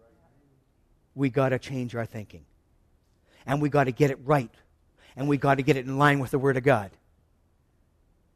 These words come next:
Matthew fifteen. Then came Jesus, then came to Jesus scribes and Pharisees,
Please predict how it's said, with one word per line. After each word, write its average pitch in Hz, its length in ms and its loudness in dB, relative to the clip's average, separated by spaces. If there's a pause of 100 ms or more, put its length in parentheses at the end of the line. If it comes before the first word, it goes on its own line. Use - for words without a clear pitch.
(2500)
Matthew 156 400 0 (4000)
fifteen. 147 580 -2 (1500)
Then 202 240 4
came 196 260 0
Jesus, 160 500 -6 (1800)
then 226 180 6
came 202 240 2
to 185 120 -2
Jesus 143 400 -2
scribes 143 440 0
and 143 100 -6
Pharisees, - 560 -6